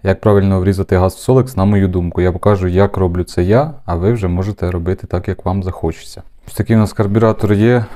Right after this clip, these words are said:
з дифузорчиками двадцять два на двадцять три для класики з об'ємом двигуна один і три. І нам потрібно врізати в нього газ. Беремо штангенциркуль,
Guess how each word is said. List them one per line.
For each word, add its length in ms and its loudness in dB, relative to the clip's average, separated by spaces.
з 80 -14
дифузорчиками 760 -2
двадцять 360 -2
два 300 0
на 100 -4
двадцять 400 -6
три 240 2
для 140 -4
класики 540 -2
з 80 -6
об'ємом 400 0
двигуна 400 -2
один 320 -4
і 40 -4
три. 240 -6
І 60 0
нам 160 4
потрібно 460 2
врізати 500 0
в 100 -2
нього 260 2
газ. 380 -6
Беремо 300 0
штангенциркуль, 800 -2